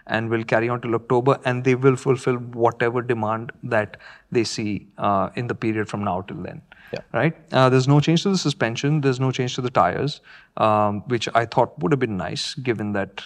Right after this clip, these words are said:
Speaker 1: it's getting more performance as well. Uh, but as is, he had a lot of fun on the track with it, uh, cornering and all of that. So
Speaker 2: And, and honestly, despite the movement upwards in performance, it's not like the chassis feels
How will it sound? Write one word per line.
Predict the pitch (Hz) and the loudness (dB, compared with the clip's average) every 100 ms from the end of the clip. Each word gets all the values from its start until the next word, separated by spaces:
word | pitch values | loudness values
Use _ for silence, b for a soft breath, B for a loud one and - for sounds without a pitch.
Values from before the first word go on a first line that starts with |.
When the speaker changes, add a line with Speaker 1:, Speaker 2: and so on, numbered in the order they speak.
| - | -14
Speaker 1:
it's | - - | -14 -4
getting | 113 107 120 | -4 -4 -4
more | 113 | -6
performance | 107 107 113 117 120 | -6 -4 -4 -6 -6
as | 107 - | -8 -4
well. | 107 156 B B B - | -2 -2 B B B 0
Uh, | 123 123 | 4 4
but | 127 135 - - | 4 2 0 2
as | 120 131 | 4 6
is, | 208 - - _ _ | 2 0 -12 _ _
he | - | 0
had | 127 | 2
a | 123 | 2
lot | 120 | 2
of | 113 | 2
fun | 131 | 2
on | 139 | 4
the | 139 | 2
track | 135 139 139 | 4 2 4
with | 143 | 2
it, | 160 - b b b - | 2 -2 b b b -2
uh, | 113 113 110 | 0 0 0
cornering | - 127 127 120 120 | 4 4 4 0 -2
and | 113 113 | -4 -2
all | 110 120 | 0 0
of | 120 | 0
that. | 117 151 - | 0 -2 -6
So | - 113 107 110 107 | -8 -2 0 2 4
Speaker 2:
And, | 131 | 6
and | 147 | 6
honestly, | 123 151 160 110 - - _ _ - | 8 6 6 2 -2 -10 _ _ 2
despite | 120 120 131 139 131 | 6 8 8 8 8
the | |
movement | 131 123 110 123 127 - - | 6 6 6 4 2 0 -2
upwards | 107 - 120 117 | -2 2 4 6
in | 117 117 | 4 0
performance, | 98 101 101 127 - - | 0 0 0 -2 -6 -10
it's | - | -2
not | 123 110 101 | 4 4 4
like | 107 | 0
the | 101 | -2
chassis | - 87 113 | -4 -4 -4
feels | 101 110 107 - | -4 -2 -4 -6